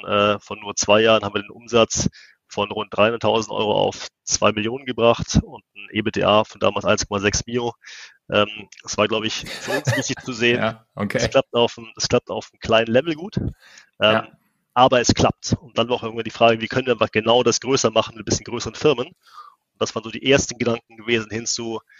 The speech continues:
Speaker 1: nicht mehr nur mit Eigengeld zu operieren, sondern auch wirklich externes Geld mitzunehmen.
Speaker 2: Ja, okay. Ich, äh, ich überspringe trotzdem den, den, den letzten Zwischenschritt nicht. Äh, du bist dann noch als Investor bei Celix reingegangen, ähm,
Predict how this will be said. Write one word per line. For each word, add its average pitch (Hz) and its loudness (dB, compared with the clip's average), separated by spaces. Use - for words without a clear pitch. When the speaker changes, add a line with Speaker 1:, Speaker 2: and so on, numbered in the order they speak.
Speaker 1:
nicht - -8
mehr 117 -4
nur 113 -16
mit 101 -8
Eigengeld 117 2
zu - -12
operieren, 110 -2
sondern 107 -10
auch - -12
wirklich - -12
externes 107 -4
Geld 107 -4
mitzunehmen. - -20
Speaker 2:
Ja, 110 -2
okay. 104 -4
Ich, 101 -16
äh, 110 4
ich - -6
überspringe 131 0
trotzdem 160 2
den, 143 4
den, 135 0
den 127 0
letzten 147 2
Zwischenschritt 147 2
nicht. 165 2
Äh, 131 2
du 131 -4
bist 139 -4
dann 139 6
noch 139 4
als 139 2
Investor 135 2
bei 123 2
Celix 156 0
reingegangen, 156 2
ähm, 127 0